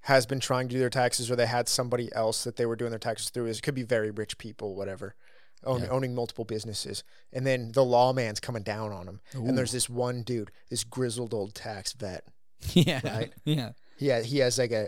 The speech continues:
Speaker 1: a, like, a shabby office, but he's, he crushes it every time. And he comes in, and he's like, "You pay me X, and the gov is off your back." And he starts going through the taxes, and he finds out exactly what to say for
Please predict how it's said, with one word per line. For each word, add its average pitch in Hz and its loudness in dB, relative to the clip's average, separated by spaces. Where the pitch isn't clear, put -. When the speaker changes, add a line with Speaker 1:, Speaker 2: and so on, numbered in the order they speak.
Speaker 1:
a, 107 -2
like, 104 -8
a 101 -10
shabby 107 -4
office, 107 -2
but 117 -8
he's, 113 -6
he 131 -4
crushes 113 -6
it 107 -8
every 107 -8
time. 95 -10
And 131 -4
he 143 0
comes 131 -2
in, 110 -4
and 120 -6
he's 123 -2
like, 104 0
"You 123 -2
pay 120 -4
me 117 -10
X, 123 -2
and 123 -4
the 110 -6
gov 113 -4
is 113 -2
off 101 -12
your 73 -10
back." 80 -10
And 127 -4
he 127 -4
starts 117 0
going 123 -2
through 117 -4
the 113 -4
taxes, 107 -4
and 117 -8
he 123 -4
finds 120 -2
out 113 0
exactly 127 0
what 120 0
to - -4
say 113 0
for - -6